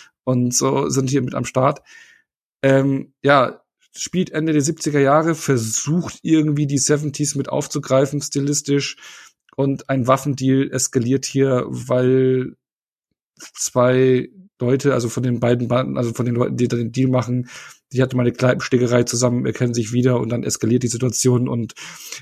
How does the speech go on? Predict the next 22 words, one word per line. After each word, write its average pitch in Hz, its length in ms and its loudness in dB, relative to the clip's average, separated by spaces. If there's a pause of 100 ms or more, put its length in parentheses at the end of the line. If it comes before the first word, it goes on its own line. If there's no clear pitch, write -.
man 123 220 0
hat - 180 -2
eigentlich 180 440 2
so 143 120 0
von 120 140 -2
der 123 80 -2
Prämisse 135 500 0
her, 156 320 2 (560)
du 120 100 0
hast 135 140 2
hier 147 140 4
so 131 100 2
ein 120 320 0 (760)
Shootout 151 640 0 (100)
von 123 200 -6
zwei 135 240 0
Parteien 135 560 0
in 131 100 -4
dieser 127 180 0
Lagerhalle, 123 440 2
limitierter 117 460 0
Raum, 143 340 -2